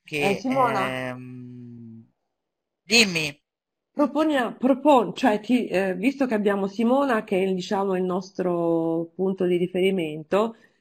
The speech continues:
Speaker 2: potremmo fare un altro incontro tra un po'. Simona lo rilancia come ha fatto per questa volta qui,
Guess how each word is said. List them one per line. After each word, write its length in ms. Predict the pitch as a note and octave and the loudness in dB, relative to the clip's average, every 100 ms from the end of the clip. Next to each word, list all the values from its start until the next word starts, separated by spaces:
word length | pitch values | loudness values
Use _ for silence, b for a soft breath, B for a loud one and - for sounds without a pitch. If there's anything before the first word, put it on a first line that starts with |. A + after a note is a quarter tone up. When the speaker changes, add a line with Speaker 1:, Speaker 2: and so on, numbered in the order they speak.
| B | B
Speaker 2:
potremmo 420 | A3 C#4 C#4+ B3 | 0 2 2 2
fare 240 | A#3 G#3+ G3+ | 2 2 2
un 100 | F#3+ | 0
altro 260 | F3 E3 | -2 -2
incontro 1000 | E3 E3+ F3 E3+ E3+ E3+ G#3+ D#4 - _ _ | -4 -2 0 0 0 0 0 0 -4 _ _
tra 140 | F#3+ | 0
un 160 | F#3+ F#3+ | 2 2
po'. 380 | E3+ F3 C#4 - _ | 4 4 2 -4 _
Simona 500 | _ G#3+ G3+ G#3+ G3+ | _ -2 0 0 0
lo 120 | F#3+ F3+ | 0 2
rilancia 680 | F3+ E3+ E3+ F3 F3+ E3 | 2 4 2 0 -2 -4
come 240 | E3 E3 E3 | -4 -6 -6
ha 80 | E3 | -2
fatto 380 | D#3+ D#3+ - D#3 | -2 -2 -4 -4
per 160 | D#3+ | -4
questa 300 | D#3+ D#3+ D3+ | -4 -6 -4
volta 380 | D3+ D#3 D3+ F#3+ | -4 -4 -2 -2
qui, 360 | F#3+ G3+ C#4 | 0 0 0